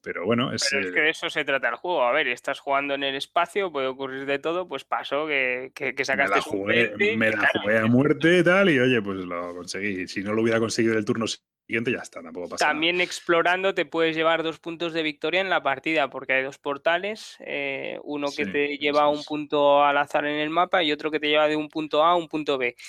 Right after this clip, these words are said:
Speaker 1: Eso
Speaker 2: El
Speaker 1: es una,
Speaker 2: primero
Speaker 1: eso es una mecánica supercuriosa. Eso es una mecánica supercuriosa. Sí, el
Speaker 2: Sí.
Speaker 1: primero que pasa esos portales, el primero que viaja a través de esos portales,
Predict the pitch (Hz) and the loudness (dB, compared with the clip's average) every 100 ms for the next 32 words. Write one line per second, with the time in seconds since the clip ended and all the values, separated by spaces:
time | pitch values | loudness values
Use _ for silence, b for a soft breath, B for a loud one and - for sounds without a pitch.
0 | B 117 151 139 131 120 160 170 - 131 | B -4 -2 0 2 2 4 4 2 0
1 | 127 113 120 123 - 110 95 87 - 87 | 0 2 2 2 -2 -6 -6 -8 -8 -8
2 | 90 - 90 90 _ _ 110 101 101 95 | -8 -10 -14 -20 _ _ -16 -12 -8 -8
3 | 95 104 101 87 85 85 - - _ B | -6 -6 -6 -6 -8 -10 -10 -18 _ B
4 | B B - 131 113 123 135 135 127 131 | B B 2 2 4 2 2 0 0 -2
5 | 127 - 120 139 135 165 196 - 104 101 | -4 -2 0 2 2 2 -2 -12 -12 -10
6 | 107 113 117 - 117 113 110 101 - 104 | -6 -4 -4 -2 -4 -2 -4 -6 -8 -4
7 | 117 123 139 | -2 -2 -6